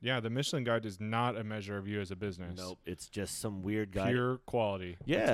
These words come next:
Speaker 1: it.
Speaker 2: that's what I'm
Speaker 1: That's the
Speaker 2: saying.
Speaker 1: only thing they look
Speaker 2: And the
Speaker 1: at.
Speaker 2: quality in that system is interesting 'cause that's a strictly European thing. And I think it's weird only in the idea that it's in America because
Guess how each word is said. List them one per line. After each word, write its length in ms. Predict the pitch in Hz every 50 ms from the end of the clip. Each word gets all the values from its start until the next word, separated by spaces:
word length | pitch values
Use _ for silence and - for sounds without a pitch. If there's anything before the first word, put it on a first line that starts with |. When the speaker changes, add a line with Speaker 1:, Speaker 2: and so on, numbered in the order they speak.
| 101
Speaker 1:
it. 40 | 101
Speaker 2:
that's 160 | 98 143 -
what 60 | - -
I'm 20 |
Speaker 1:
That's 80 | - -
the 60 | 196
Speaker 2:
saying. 180 | - 185 131
Speaker 1:
only 160 | 117 113 110 104
thing 160 | - 110 107
they 80 | 104
look 120 | 101 98 98
Speaker 2:
And 120 | 147 139
the 40 | 143
Speaker 1:
at. 40 | -
Speaker 2:
quality 540 | - - 165 185 208 214 185 190 180 180 147
in 220 | 143 143 135 127 120
that 360 | 135 143 151 156 - - -
system 560 | - - - - 135 127 - - 180 180 175 147
is 140 | 110 101 -
interesting 400 | 123 143 139 - 131 - - 113 104
'cause 80 | 104
that's 180 | 104 127 127 -
a 240 | 131 110 104 98 98
strictly 360 | - - - - - - 113
European 540 | 101 98 90 82 - - 123 139 147 127 107
thing. 260 | - 92 85 78 80 - - - - - - - - - _ _
And 280 | 113 113 113 110 107 -
I 80 | - 110
think 240 | - - 147 135
it's 160 | 143 120 - -
weird 500 | 98 113 120 123 123 120 117 117 110 - -
only 240 | 120 120 117 117 113
in 120 | 110 107
the 60 | 104 101
idea 360 | 98 98 95 90 104 101 95
that 120 | 98 95
it's 140 | 90 85 -
in 80 | 104 95
America 420 | 90 92 95 98 95 - - 92
because 520 | 82 92 87 - 107 101 95 90 87 90